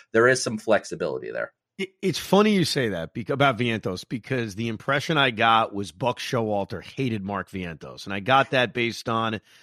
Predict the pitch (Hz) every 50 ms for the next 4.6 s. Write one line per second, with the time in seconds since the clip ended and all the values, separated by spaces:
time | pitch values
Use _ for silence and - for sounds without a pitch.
0 | _ _ _ - - 160 160 160 147 - - 151 147 143 143 143 135 - 151 143
1 | 131 123 117 117 135 151 135 120 - - 139 - 143 143 131 131 127 131 123 123
2 | 120 117 104 123 131 123 117 - - 120 117 113 98 110 120 123 117 123 110 -
3 | - 123 107 98 - - - 113 113 110 117 110 - - 98 - 165 185 196 175
4 | 135 - - - 104 98 101 107 107 113 120 -